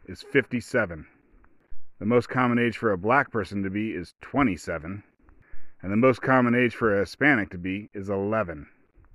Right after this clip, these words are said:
You know, now are fifty-seven-year-olds richer than eleven-year-olds? I guess it depends on their allowance. The allowance that the fifty-seven-year-old gets.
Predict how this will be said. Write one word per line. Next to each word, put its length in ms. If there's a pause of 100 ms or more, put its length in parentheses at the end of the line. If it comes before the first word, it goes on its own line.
(440)
You 100
know, 180
now 80
are 360 (300)
fifty-seven-year-olds 1040
richer 400
than 140
eleven-year-olds? 800 (720)
I 60
guess 160
it 60
depends 320
on 100
their 140
allowance. 500 (840)
The 80
allowance 260
that 80
the 140
fifty-seven-year-old 880
gets. 340